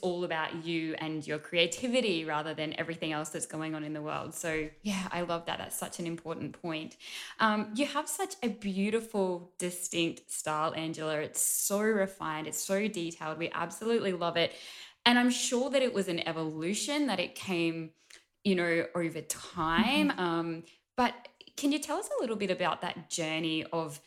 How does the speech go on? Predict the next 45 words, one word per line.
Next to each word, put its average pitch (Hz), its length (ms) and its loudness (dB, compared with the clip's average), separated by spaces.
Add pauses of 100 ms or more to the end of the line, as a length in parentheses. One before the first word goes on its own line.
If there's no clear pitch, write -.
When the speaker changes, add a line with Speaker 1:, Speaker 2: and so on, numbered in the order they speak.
(720)
Speaker 1:
uncovering 233 760 2
that 190 220 0
style 156 540 -2
for - 220 -8
you 151 600 -2 (100)
and, 170 520 0 (160)
and 175 280 0
what 190 280 6
that 175 220 2
looked 175 360 -4
like 160 260 2 (200)
to 175 320 2 (320)
really 247 320 4
put 254 180 -2
this - 380 2
signature 196 680 2
look 165 640 -4 (300)
to 196 120 0
really 180 260 2
say, 165 260 0
"This 185 180 -2
is 185 160 -2
me, 156 300 -2
this 160 200 -6
is 156 120 -4
my 147 180 -2
brand"? 143 520 -4
Like, 160 100 -6
how 233 240 -4
did 349 200 -2
that 175 220 2 (200)
evolve? 147 720 -8 (440)
Speaker 2:
Yeah, 226 380 8
like 226 180 0
you - 80 2
said, - 200 4
I 196 100 0
mean, 190 360 0
I 220 100 2
feel 277 180 2
like 285 160 4
a 214 60 2
lot 160 280 -2
of 160 80 -4
it 156 260 -2